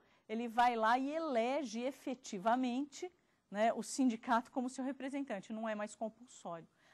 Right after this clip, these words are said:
aí é facultativo. Também nós temos a contribuição que é a confederativa, como na última aula eu comentei, eu li o artigo oitavo,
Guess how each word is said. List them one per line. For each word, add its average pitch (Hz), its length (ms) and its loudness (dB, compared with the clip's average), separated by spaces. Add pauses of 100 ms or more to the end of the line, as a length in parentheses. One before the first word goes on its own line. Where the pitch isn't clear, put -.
(120)
aí 190 240 2
é 220 60 -2
facultativo. 226 1040 -4 (920)
Também 311 680 0
nós 226 240 -2
temos 254 260 -2
a 240 60 -4
contribuição 226 1120 -6 (380)
que - 120 -2
é 240 40 6
a 233 60 4
confederativa, 269 1200 -4 (120)
como 240 280 0
na 202 100 0
última 185 380 -6
aula 175 260 2
eu 160 60 -8
comentei, 175 520 -6
eu 165 80 -6
li 165 160 -8
o 156 100 -6
artigo 151 320 -12
oitavo, 214 680 0